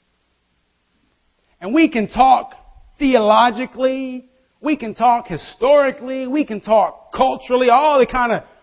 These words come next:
ollies or ologies you want. But when I hear Jesus saying, "I am the good shepherd," you know what that means to me? Jesus said, "I am the good shepherd." That means, you know what? There's a bad shepherd somewhere.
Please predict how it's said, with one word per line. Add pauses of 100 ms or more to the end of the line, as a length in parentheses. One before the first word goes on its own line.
(140)
ollies
or
ologies
you
want. (1200)
But
when
I
hear
Jesus
saying,
"I
am
the
good
shepherd,"
you
know
what
that
means
to
me?
Jesus
said,
"I
am
the
good
shepherd."
That
means,
you
know
what? (160)
There's
a
bad
shepherd
somewhere.